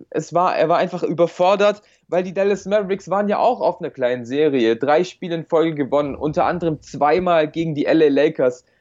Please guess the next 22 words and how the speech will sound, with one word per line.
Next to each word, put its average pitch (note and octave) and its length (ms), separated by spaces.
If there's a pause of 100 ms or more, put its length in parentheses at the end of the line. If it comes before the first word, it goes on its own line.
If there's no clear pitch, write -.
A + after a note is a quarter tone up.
(120)
Äh, C3 180
man C#3+ 180
hat F3 140
den E3+ 140
sechsten - 360
Platz E3 300
im D3+ 100
Westen C3 320
endlich A#2+ 360
erreicht. A2 480
Also C#3 180
eigentlich E3+ 300
schien F3+ 200
ja E3+ 200
alles G3+ 320
dafür, E3 360
dass E3 140
die D#3+ 100
Mavs D#3+ 320
auch C3+ 140
dieses G#3+ 300
Spiel C3+ 420